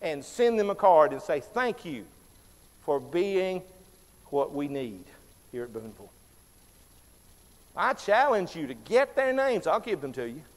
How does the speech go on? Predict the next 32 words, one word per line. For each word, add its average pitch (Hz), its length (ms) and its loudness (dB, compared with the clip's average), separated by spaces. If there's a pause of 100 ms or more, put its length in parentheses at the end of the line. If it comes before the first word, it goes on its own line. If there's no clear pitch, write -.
(960)
I'll 110 140 -8
ask 120 180 -6
Miss 110 80 -14
Jimmy 120 280 -14
to. - 480 -10
Um, 151 180 0 (920)
and 190 360 0 (340)
send 285 320 0
them 240 100 2
a 214 60 2
card 233 380 8
and 170 100 -2
say, 202 320 8 (300)
"Thank 311 340 2
you 208 240 -2 (160)
for 196 140 2
coming 233 340 2
up 208 180 6
here 196 140 2
and 165 100 -4
being 196 240 -2
at 185 80 -6
B 196 140 -4
B 190 200 0
S - 160 6
when 175 120 -6
you 143 80 -8
could 202 180 2
have 185 80 -2
been 185 140 2
somewhere 170 400 2
else." 127 240 -2